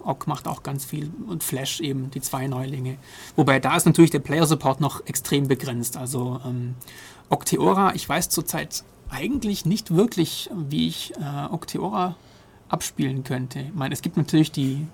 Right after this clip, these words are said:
die, den, den Player von ähm, von den org-Leuten selber. Äh, aber für das Videozeug, ob da wirklich was in Release-Qualität vorliegt, weiß ich gar nicht. Also im Zweifelsfall, wie gesagt, M-Player, V L C sind immer, äh,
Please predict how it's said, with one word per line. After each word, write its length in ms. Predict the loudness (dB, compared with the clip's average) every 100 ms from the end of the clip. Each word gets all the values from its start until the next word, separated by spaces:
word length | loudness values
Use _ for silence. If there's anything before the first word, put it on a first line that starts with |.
| -12
die, 60 | -16 -12 -8
den, 160 | -6 -4
den 140 | -4
Player 380 | -6 -6 -2 -4
von 380 | -4 -4 -4 -8 -16 -20 -20 -20 -18 -8
ähm, 380 | -4 -4 -4 -8 -10 -10
von 120 | -2
den 120 | 0 0
org-Leuten 440 | 2 2 2 -2
selber. 340 | -2 -2 -2 -4 -18 -20 -20 -20 -20 -20 -20 -20 -20 -12
Äh, 60 | -10 -8 -8 -8 -8 -10 -14 -20 -20 -16 -6
aber 180 | -4
für 120 | -2 -4
das 160 | -2
Videozeug, 760 | 0 0 -2 -4 -2 -4 -6 -18
ob 160 | -16 -8
da 140 | -2
wirklich 320 | -2 -2 -2
was 280 | -2 -2 -4
in 200 | -6 -6
Release-Qualität 760 | -2 0 0 0 -2 -2 -2 -6
vorliegt, 440 | -6 -6 -6 -8
weiß 180 | -8 -6
ich 140 | -8
gar 140 | -10 -10
nicht. 240 | -12 -16 -20 -20 -12 0
Also 280 | 4 4 0 -8 -2
im 80 | 2
Zweifelsfall, 640 | 2 2 0 0 0 2
wie 80 | 2
gesagt, 440 | 2 0 -2 -4 0
M-Player, 360 | 2 4 4 4
V 180 | 0 0
L 80 |
C 260 | 2 6 6
sind 200 | 6 6
immer, 320 | 8 8 6 -2 -16 -6
äh, 360 | -2 -2 -2